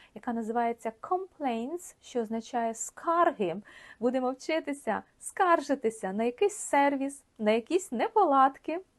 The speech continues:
у вашому, наприклад, номері, чи якщо щось трапляється з їжею, яку ви замовили в ресторані, і тому подібне. Будемо вчитися це робити.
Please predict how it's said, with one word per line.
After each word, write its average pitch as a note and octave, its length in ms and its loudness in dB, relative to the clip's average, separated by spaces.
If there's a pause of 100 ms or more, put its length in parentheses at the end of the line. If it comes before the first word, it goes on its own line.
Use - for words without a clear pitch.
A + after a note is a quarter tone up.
(100)
у A#3 120 -2
вашому, A3 420 -2
наприклад, G3 460 -6
номері, B3 540 -2 (440)
чи F#4+ 340 0 (140)
якщо G#3+ 320 -2
щось B3 240 -6
трапляється A#3 640 0
з G#3 120 -6
їжею, B3 580 -2
яку B3 280 0
ви A#3 100 4
замовили G#3+ 500 -4
в G3 60 -10
ресторані, G3 640 -10
і D4 100 -6
тому A3+ 280 -6
подібне. E3+ 540 -12 (680)
Будемо G3+ 300 -2
вчитися C#4 440 -4
це G3+ 340 -4 (100)
робити. F#3 540 -6